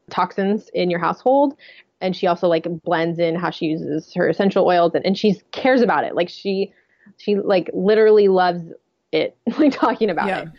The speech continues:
Speaker 2: Yeah.
Speaker 1: And so she
Speaker 2: Yeah.
Speaker 1: teaches classes around that. I have a client who has been an avid hiker, and she has worked, like, her own personal journey was working through anxiety, like, severe ex-, anxiety and depression.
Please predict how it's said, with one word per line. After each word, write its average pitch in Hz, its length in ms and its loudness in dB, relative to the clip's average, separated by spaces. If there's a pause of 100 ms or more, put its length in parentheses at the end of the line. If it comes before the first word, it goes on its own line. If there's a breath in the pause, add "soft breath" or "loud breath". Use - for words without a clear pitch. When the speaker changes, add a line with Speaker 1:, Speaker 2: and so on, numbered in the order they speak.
(200 soft breath)
Speaker 2:
Yeah. 175 300 -8 (300)
Speaker 1:
And 196 100 -12
so - 100 -6
she 156 60 -8
Speaker 2:
Yeah. 185 40 -6
Speaker 1:
teaches 180 280 -8
classes 170 360 -6
around 156 300 -4
that. 196 360 -2 (460)
I 196 100 -2
have 190 300 -2
a 180 60 0
client 190 440 -4 (140)
who 190 560 4 (160)
has 185 240 -2
been 180 220 2
an - 80 -2
avid 180 300 -2
hiker, 254 680 0
and 190 160 -2
she 185 240 0 (100)
has 180 300 0
worked, 175 640 -4
like, 180 180 0 (320)
her - 220 -2
own 196 180 0
personal 196 360 -2
journey 175 320 0
was 185 160 2
working 170 300 -2
through 170 180 2
anxiety, 170 680 -2
like, - 260 -4
severe 170 360 0
ex-, 165 140 -4 (120)
anxiety 165 540 -2
and 170 80 -2
depression. 214 560 -4